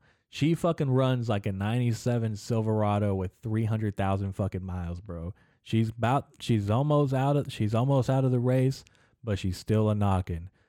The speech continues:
And she is just fucking going, going, fucking going, man. And I could, she wouldn't quit, man. She'd just fucking keep on fighting this old motherfucker, man. And they would not quit fighting.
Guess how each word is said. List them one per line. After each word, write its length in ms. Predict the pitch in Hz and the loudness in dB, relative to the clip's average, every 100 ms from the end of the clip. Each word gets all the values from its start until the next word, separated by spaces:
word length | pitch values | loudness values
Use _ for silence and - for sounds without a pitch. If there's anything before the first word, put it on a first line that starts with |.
| _ - | _ -6
And 160 | 101 | -6
she 180 | 92 147 | 0 2
is 140 | 147 120 | 4 2
just 200 | 101 - | -2 0
fucking 400 | 117 113 98 92 | -2 0 -2 0
going, 420 | 101 113 117 113 | 2 2 2 0
going, 400 | 110 110 104 101 | 0 2 0 -2
fucking 360 | 113 107 107 101 | -2 -2 -4 -4
going, 360 | 98 92 90 | -2 -2 -4
man. 280 | 90 90 92 | -6 -6 -6
And 120 | 92 | -6
I 80 | 110 | -6
could, 260 | 139 127 107 _ - _ - | -4 -6 -6 _ -20 _ -6
she 160 | 139 | 2
wouldn't 300 | 160 196 151 | 2 2 -2
quit, 300 | - 185 180 | 0 0 0
man. 340 | 110 110 127 143 | -2 0 0 -2
She'd 220 | 131 131 | -2 0
just 200 | 139 110 - _ | 0 -2 -10 _
fucking 340 | 120 127 123 | -4 -2 -4
keep 240 | - 123 - | 0 0 2
on 180 | 131 120 | -2 0
fighting 360 | 135 143 127 | -2 -2 -2
this 160 | 101 107 | -4 -2
old 240 | 101 98 | -2 -2
motherfucker, 560 | 101 95 92 98 90 92 | -2 -2 -2 -6 -6 -6
man. 320 | 92 95 95 | -6 -6 -6
And 120 | 90 | -6
they 100 | 98 | -4
would 240 | 95 90 92 | -4 -6 -6
not 240 | 98 92 | -8 -6
quit 260 | - 95 - | -6 -6 -6
fighting. 440 | 104 113 87 | -4 -4 -6